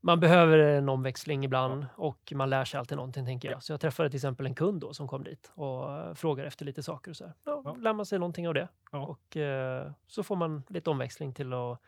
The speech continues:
Speaker 1: sitta framför Excel eller datorn, eh, som man kanske gör väldigt mycket annars då.
Speaker 2: Precis, och det är ett bra tips i allmänhet att sådär verkligen våga testa göra lite annorlunda. Eh,
Speaker 1: Mm.
Speaker 2: våga, våga gå ut och, eh,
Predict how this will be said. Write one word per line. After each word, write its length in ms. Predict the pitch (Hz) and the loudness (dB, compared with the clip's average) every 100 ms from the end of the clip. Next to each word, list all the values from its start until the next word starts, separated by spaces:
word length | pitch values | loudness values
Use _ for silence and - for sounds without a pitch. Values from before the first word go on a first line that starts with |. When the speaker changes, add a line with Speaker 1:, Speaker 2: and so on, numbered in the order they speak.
| _ _ | _ _
Speaker 1:
sitta 260 | - 151 143 | -10 -6 -4
framför 260 | 143 127 139 | -4 -4 -4
Excel 440 | 127 139 131 127 | -4 -2 -2 -2
eller 180 | 120 120 | -6 -6
datorn, 520 | 127 117 - 139 135 135 | -8 -8 -12 -12 -12 -14
eh, 500 | - 135 131 127 - | -14 -12 -14 -16 -18
som 180 | 156 151 | -12 -8
man 100 | 131 | -6
kanske 240 | 127 117 135 | -6 -8 -4
gör 180 | 123 | -4
väldigt 240 | 127 123 120 | -4 -6 -8
mycket 200 | 120 175 | -10 -8
annars 200 | - - | -10 -16
då. 140 | - - _ _ | -20 -20 _ _
Speaker 2:
Precis, 280 | 175 165 147 | -2 0 0
och 140 | 180 | 2
det 80 | 156 | 6
är 60 | 165 | 6
ett 60 | |
bra 160 | 160 147 | 8 6
tips 280 | - 127 - | 6 2 6
i 40 | |
allmänhet 520 | 127 117 123 156 107 | 6 6 4 2 0
att 240 | 101 101 - | -6 -10 -12
sådär 280 | - 147 120 | -2 2 4
verkligen 320 | 117 110 117 | 2 0 0
våga 220 | 113 113 | 0 -2
testa 280 | 110 110 - | -2 -2 0
göra 180 | 123 104 | 2 2
lite 200 | 101 104 | 0 -4
annorlunda. 460 | 101 98 107 95 90 - | -2 -2 -2 -2 -6 -6
Eh, 80 | 113 | -2
Speaker 1:
Mm. 160 | 156 | 0
Speaker 2:
våga, 260 | 117 110 113 | -2 -4 -4
våga 280 | 117 123 120 | 0 2 0
gå 240 | 117 120 | 0 -2
ut 160 | 113 - | -4 -6
och, 360 | 110 107 104 101 | -4 0 2 2
eh, 300 | 101 98 | 0 -2